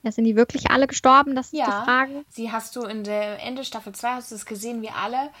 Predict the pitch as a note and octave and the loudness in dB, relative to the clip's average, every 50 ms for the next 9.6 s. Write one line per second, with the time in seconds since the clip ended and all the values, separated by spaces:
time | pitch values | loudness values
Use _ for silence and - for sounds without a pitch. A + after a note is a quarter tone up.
0 | - - - _ _ - G3+ G#3+ A#3 A#3 - - - B3 B3+ B3 - B3 A3+ G#3+ | -20 -20 -20 _ _ -4 -2 0 0 -2 -4 -10 -8 -8 -8 -6 -6 -8 -8 -6
1 | A#3 A#3 G#3+ G#3 G#3+ A3 G#3+ G#3+ G#3 G#3 G3 - - G#3 G#3 G3 G3 G3 G3 G3 | -8 -8 -8 -8 -8 -6 -4 -4 -4 -4 -6 -8 -8 -8 -6 -6 -6 -6 -6 -8
2 | G3 _ _ _ - _ _ _ _ _ - _ _ _ - D4 D#4+ C#4+ - - | -10 _ _ _ -20 _ _ _ _ _ -20 _ _ _ 4 4 4 4 2 0
3 | - - C#4+ C4 - - _ - - - A3+ - - - G#3 A#3+ C4 - A#3 G3 | -2 0 0 -2 -2 -2 _ -6 -4 -4 -6 -8 -10 -6 -6 -6 -6 -6 -10 -10
4 | - G#3+ A3+ C4 C4 B3+ B3+ B3 - A3 G#3 - - - A3+ A3 - A3 - - | -6 -6 -4 -4 -4 -4 -6 -8 -10 -12 -14 -14 -12 -12 -12 -12 -12 -16 -12 -10
5 | A3 G#3+ - A#3+ A#3 A3+ G#3+ A3 G#3+ G#3 G3+ - - - - - _ _ A3 G#3+ | -10 -10 -8 -8 -8 -8 -8 -10 -10 -12 -12 -16 -20 -20 -20 -20 _ _ -6 -4
6 | G#3 G#3+ G#3 G#3 G3+ G3+ - G#3+ G#3 G3+ G3+ G3+ G3+ G3 G3 G3 G3 _ _ _ | -2 0 0 0 0 -2 -4 -6 -8 -6 -6 -8 -8 -10 -10 -12 _ _ _ _
7 | _ _ _ _ _ _ _ _ - - _ _ _ _ - A#3+ A#3+ - - - | _ _ _ _ _ _ _ _ -20 -20 _ _ _ _ -4 -4 -4 -4 -8 -8
8 | B3+ A#3+ A#3+ A#3 - - - - A3 G#3+ G3+ G#3+ G#3+ G#3+ A3 G#3 G#3 - _ A#3 | -6 -6 -6 -6 -10 -14 -14 -8 -4 -4 -2 -2 -4 -6 -8 -10 -12 -10 _ -6
9 | A3+ A#3 A3+ A3+ - - _ A#3+ A3 G#3+ G#3+ G#3 | -6 -6 -6 -10 -20 -16 _ -8 -6 -4 -6 -6